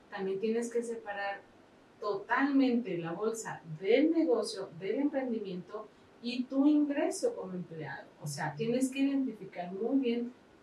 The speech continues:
cuánto le estás inyectando al negocio. Entonces, tienes que separar,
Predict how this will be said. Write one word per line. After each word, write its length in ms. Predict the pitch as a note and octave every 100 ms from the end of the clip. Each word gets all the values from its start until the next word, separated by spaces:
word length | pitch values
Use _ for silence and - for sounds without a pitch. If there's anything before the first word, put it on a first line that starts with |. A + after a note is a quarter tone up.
| -
cuánto 360 | B3+ B3+ C4+ C#4+
le 80 | B3+
estás 340 | B3+ - - G3
inyectando 460 | E3+ - E3+ E3+
al 100 | F3
negocio. 380 | D#3 C#3+ - D#3
Entonces, 500 | F3+ A3+ A3+ B3+ B3+ - -
tienes 280 | C#4 D#4+ E4
que 100 | D#4+
separar, 460 | C#4 C4 - -